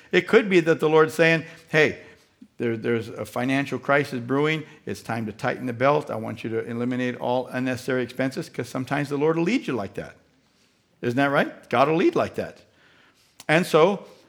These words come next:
so we wanted to know, what do you do? James one five says, "If anyone lacks wisdom, let him ask of God, who gives to all liberally and without reproach, and it will be given." So we just stopped and said, "Let's pray." So we began to pray. I stood up from my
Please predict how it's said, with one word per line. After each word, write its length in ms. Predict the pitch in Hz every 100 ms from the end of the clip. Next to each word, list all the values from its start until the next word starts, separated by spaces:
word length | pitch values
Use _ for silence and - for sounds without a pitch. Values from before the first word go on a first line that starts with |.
| _
so 140 | -
we 120 | 160 175
wanted 220 | 180 175
to 60 | 170
know, 140 | 180
what 140 | 170 185
do 80 |
you 80 | 185
do? 240 | 180 254 123
James 420 | 117 131 135 123
one 360 | - 131 139 139
five 320 | - 147 165
says, 200 | 170 151
"If 120 | 127
anyone 300 | 139 147 143
lacks 260 | 143 151 -
wisdom, 300 | 156 160 139
let 120 | 135
him 80 | 143
ask 260 | 147 143 135
of 100 | 131
God, 200 | 165 156
who 100 | 131
gives 240 | 135 135
to 80 | 139
all 100 | 139
liberally 320 | 139 139 147
and 80 | 139
without 180 | 131 139
reproach, 300 | - 180 160
and 160 | 147 -
it 140 | 143 156
will 140 | 170
be 120 | 185
given." 340 | 185 254 151 - - _
So 180 | - 156
we 120 | 156
just 200 | 175 165
stopped 200 | 165 120
and 20 |
said, 100 | 131
"Let's 160 | 131 143
pray." 260 | - 156 92 - - _
So 120 | -
we 120 | 127 127
began 260 | 131 143
to 60 | 135
pray. 160 | 139
I 120 | 95 104
stood 220 | - 127
up 180 | 131 131
from 200 | 131 131
my 300 | 131 135